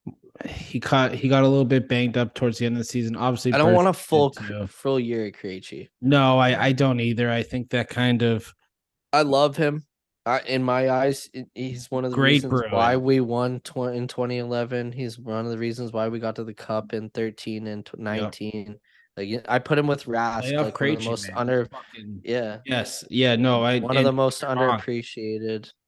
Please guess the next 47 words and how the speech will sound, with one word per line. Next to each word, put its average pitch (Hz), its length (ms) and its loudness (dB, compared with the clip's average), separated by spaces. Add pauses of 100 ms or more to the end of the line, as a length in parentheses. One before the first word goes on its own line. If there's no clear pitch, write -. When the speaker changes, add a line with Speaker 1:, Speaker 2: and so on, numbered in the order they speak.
Speaker 1:
Many 120 260 4
years 120 220 6
Speaker 2:
Bruins 104 220 -2
Speaker 1:
ago, 113 80 -2
Speaker 2:
of 110 60 -2
all 104 140 2
Speaker 1:
I, 101 40 -4
Speaker 2:
time. 101 260 -10
Speaker 1:
I - 20 -10
wasn't 110 360 -8
a 98 40 -8
fan 110 320 0
of 101 120 0
Krejci, 107 500 -2
and 95 100 -4
then 101 140 -4
I 98 80 -4
started 104 320 -2
to 107 100 -6
understand 101 540 -6
his 98 180 -8
game 98 400 -6
and, 90 140 -10
like, 90 180 -12 (160)
see 113 240 -4
what 104 200 -2
he 110 120 -4
brings 101 420 -6
to 107 80 -6
the 95 120 -8
table. 101 420 -6
He 113 440 0
has 110 260 -4
the 104 120 -4
ability 104 440 -4
to 98 60 -8
slow 104 280 -4
down 104 220 -4
the 101 80 -8
game 104 240 -6
and 98 120 -8
make 101 200 -8
the 95 100 -10
players 101 320 -6
around 98 320 -6
him 95 140 -8
better 95 440 -4